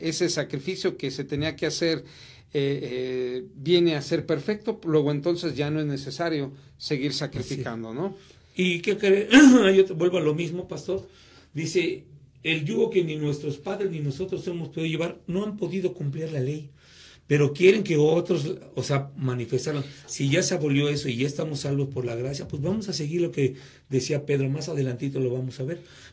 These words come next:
Speaker 2: pero Pedro estaba predicando en las gentiles <clears throat> que ya no era necesario todos estos rituales".
Speaker 1: Por eso la carta a los hebreos habla de ese sumo sacerdote.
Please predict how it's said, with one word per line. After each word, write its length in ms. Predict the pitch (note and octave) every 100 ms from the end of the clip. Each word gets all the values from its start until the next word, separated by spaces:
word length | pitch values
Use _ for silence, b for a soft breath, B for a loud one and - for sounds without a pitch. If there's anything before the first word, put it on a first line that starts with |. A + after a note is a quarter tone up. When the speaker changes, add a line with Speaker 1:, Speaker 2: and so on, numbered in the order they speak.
| -
Speaker 2:
pero 380 | C3 B2+ A#2+ -
Pedro 240 | E3 E3
estaba 420 | C3+ D#3+ D#3+ C3+ - B -
predicando 420 | C3+ C3 C3+ D#3
en 80 | D3+
las 160 | C#3 -
gentiles 560 | B2+ D3 D#3+ F#3+ F#3+ -
<clears throat> 480 | G#3+ B3+ G3+ - -
que 100 | F#3
ya 140 | F#3+
no 80 | G#3
era 140 | G#3+
necesario 580 | G3 D3 D#3 C#3 G3 F3+
todos 240 | C#3 E3 D3+
estos 160 | D#3
rituales". 520 | C3 B2+ D3 C3+ A#2
Speaker 1:
Por 180 | - D#3+
eso 160 | D3 G3
la 160 | F3+
carta 260 | - E3+ E3+
a 40 |
los 200 | D#3 C#3+
hebreos 420 | D3 C#3+ D#3+ D#3+ -
habla 340 | C#3+ E3 E3+
de 120 | D3+ D3
ese 180 | D3
sumo 240 | D3 D#3 D3+
sacerdote. 600 | D3 - C#3 C#3+ F3+